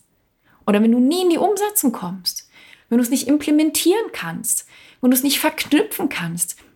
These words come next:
wenn du es nicht in einen Kontext bringen kannst, wo es dir auch dient? Und das ist der Punkt, an dem so viele Frauen völlig lost sind. Und dann nützt dir auch nicht zehn Jahre noch Psychologie zu studieren.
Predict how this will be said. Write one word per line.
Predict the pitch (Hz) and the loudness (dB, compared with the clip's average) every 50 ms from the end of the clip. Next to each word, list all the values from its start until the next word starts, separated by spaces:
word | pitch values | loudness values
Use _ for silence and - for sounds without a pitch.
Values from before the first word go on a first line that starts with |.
| - | -2
wenn | - 220 226 | 2 2 4
du | |
es | 233 233 | 4 4
nicht | 254 254 240 | 2 2 2
in | 226 | 2
einen | - 202 208 208 208 | 2 2 2 2 0
Kontext | - - - 220 226 240 233 226 226 226 - - - | -2 -2 0 2 2 2 2 2 0 0 0 -2 -6
bringen | - - 202 190 180 175 | -4 -2 0 0 0 0
kannst, | - 180 175 175 175 - - | -2 -4 -6 -2 -4 -4 -2
wo | 196 | -2
es | 202 202 | -6 -4
dir | - - 190 - | -4 -4 -4 -4
auch | 180 - - _ - - | -4 -6 -10 _ -2 0
dient? | 190 196 180 175 175 - - _ _ _ _ _ _ _ _ - - _ _ | 2 2 2 0 -4 -10 -14 _ _ _ _ _ _ _ _ -20 -20 _ _
Und | - 196 | -4 0
das | 196 214 226 | 0 0 0
ist | 254 233 233 | 0 -2 0
der | - 208 | 0 -2
Punkt, | 208 - 214 214 220 220 | 0 0 0 0 0 0
an | 190 180 | -2 -4
dem | 180 185 180 | -4 -4 -2
so | 180 190 233 285 339 | -2 0 0 0 0
viele | 339 - 302 254 254 | 0 0 0 0 0
Frauen | 254 254 - 240 214 208 214 220 226 | 0 -2 -2 0 2 2 2 0 -2
völlig | 233 - - 247 254 285 269 - | -4 -2 0 0 0 0 0 0
lost | 220 202 226 233 - - - | 0 0 2 0 0 -2 -4
sind. | - - - 185 180 - _ _ _ _ _ _ _ _ _ _ _ _ _ _ _ _ _ _ _ _ _ - | -6 -6 -8 -14 -16 -18 _ _ _ _ _ _ _ _ _ _ _ _ _ _ _ _ _ _ _ _ _ -2
Und | - 208 202 | 0 2 2
dann | 208 208 | 4 4
nützt | 220 262 269 - - - | 2 2 0 0 0 2
dir | 240 - | 2 2
auch | - 233 240 | 2 0 0
nicht | - 254 240 247 - | 0 -2 0 0 0
zehn | - 226 226 240 240 | 0 2 2 2 2
Jahre | 226 226 220 220 | 2 2 2 0
noch | 196 196 196 - | 0 -2 -4 -6
Psychologie | - - - - 220 196 202 196 226 233 | -8 -10 -8 -6 -4 -2 -2 -2 -2 -4
zu | - - 233 | -4 -6 -6
studieren. | - - 208 190 180 185 185 185 185 190 | -6 -8 -8 -8 -6 -6 -6 -6 -6 -8